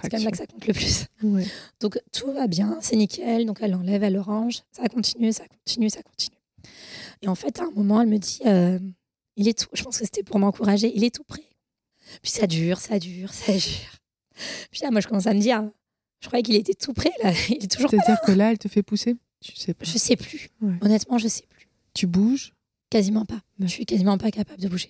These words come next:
Speaker 1: À un moment, j'ai voulu déplacer ma main de cinq centimètres et
Speaker 2: <gasps>
Speaker 1: ça a été un effort du bout du monde.
Speaker 2: Ah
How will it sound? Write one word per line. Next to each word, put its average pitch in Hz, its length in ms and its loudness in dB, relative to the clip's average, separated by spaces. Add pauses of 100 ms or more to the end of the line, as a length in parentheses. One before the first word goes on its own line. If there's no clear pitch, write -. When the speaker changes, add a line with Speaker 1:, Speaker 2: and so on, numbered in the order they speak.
Speaker 1:
À - 60 -12
un 190 40 0
moment, 196 220 4
j'ai 190 100 6
voulu 170 160 0
déplacer 208 460 0
ma 202 160 4
main 202 120 2
de 196 60 -2
cinq 247 220 -2
centimètres 226 580 -2
et 196 220 -2 (220)
Speaker 2:
<gasps> - 240 -20
Speaker 1:
ça - 160 2
a - 20 6
été 202 220 0
un 220 100 2
effort 208 240 -2
du 185 100 0
bout 180 140 0
du 185 120 0
monde. 220 220 -2
Speaker 2:
Ah - 40 2